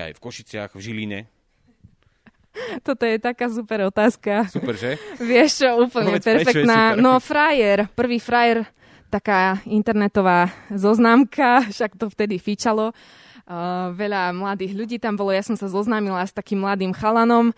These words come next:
Speaker 2: začali sme si písať a on, že sa zaujíma o herectvo, že už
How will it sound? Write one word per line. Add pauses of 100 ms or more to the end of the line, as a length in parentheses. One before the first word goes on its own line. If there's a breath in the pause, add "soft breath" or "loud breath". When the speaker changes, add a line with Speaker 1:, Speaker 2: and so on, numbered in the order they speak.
(200 loud breath)
Speaker 2:
začali
sme
si
písať
a
on,
že
sa
zaujíma
o
herectvo,
že (160)
už